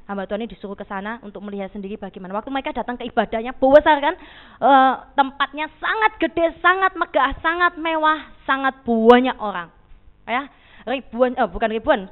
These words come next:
jutaan mungkin ya. Ketika mereka masuk, teman-teman,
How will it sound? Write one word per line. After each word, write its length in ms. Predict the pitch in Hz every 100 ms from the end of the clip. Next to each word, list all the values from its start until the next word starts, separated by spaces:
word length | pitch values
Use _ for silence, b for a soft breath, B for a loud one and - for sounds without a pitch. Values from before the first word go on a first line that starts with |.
| 214
jutaan 320 | 202 254 247 202
mungkin 320 | 190 180 180
ya. 20 | b b -
Ketika 320 | 262 330 349
mereka 240 | 349 339 330
masuk, 400 | 320 330 339 330
teman-teman, 480 | 269 254 262 254